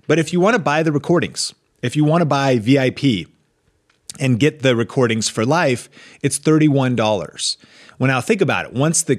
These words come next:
challenge is over, you now have a bundle of resources as well that you can continue to market and sell in the future. So consider this. Uh, our friend Ben is doing an intermittent fasting challenge. And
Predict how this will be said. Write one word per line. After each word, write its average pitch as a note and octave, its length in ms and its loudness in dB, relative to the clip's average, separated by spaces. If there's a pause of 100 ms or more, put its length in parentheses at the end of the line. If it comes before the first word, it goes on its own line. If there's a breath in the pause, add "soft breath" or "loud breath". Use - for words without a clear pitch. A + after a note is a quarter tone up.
(160)
challenge F3+ 420 -2
is A2+ 180 -4
over, D#3+ 600 0
you C#3+ 160 -2
now E3+ 220 0
have D3 200 -2
a B2 100 2
bundle C#3 460 0
of G#2 140 -2
resources C3 640 -2
as A2 140 -8
well B2 520 0
that B2+ 180 -2
you D3 80 0
can B2+ 200 -8
continue G3+ 460 -4
to D3 80 0
market A2+ 360 -4
and G#2 100 -4
sell G2 420 -4 (280 soft breath)
in B2+ 140 -2
the A2+ 80 -4
future. - 500 -2 (480 loud breath)
So D3+ 160 -2
consider F#3 380 2
this. - 380 -4 (320 loud breath)
Uh, A2+ 200 -2
our C#3 100 0
friend D3 300 0
Ben C#3+ 200 2
is A2+ 140 -2
doing B2 240 2
an A2+ 120 -2
intermittent A2+ 440 0
fasting A#2 520 -2
challenge. G#2 580 -2
And B2+ 280 -2